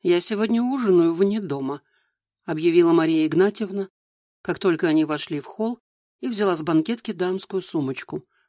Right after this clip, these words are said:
под крокодила. "А вы, дети, посмотрите мультики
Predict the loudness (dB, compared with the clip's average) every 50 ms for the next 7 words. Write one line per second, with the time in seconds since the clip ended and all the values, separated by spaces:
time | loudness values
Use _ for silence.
0 | _ _ -12 -10 -8 -6 -6 -6 -4 -6 -6 -6 -8 -10 -12 -14 _ _ _ _
1 | _ _ _ _ _ _ _ _ _ _ _ _ _ _ _ -6 2 4 4 4
2 | 4 0 0 -2 -6 -8 -8 -2 0 0 0 0 -2 -4 -4 0 0 2 2 2
3 | -2 -4 -6 -10 -10 -10 -14 -16 -16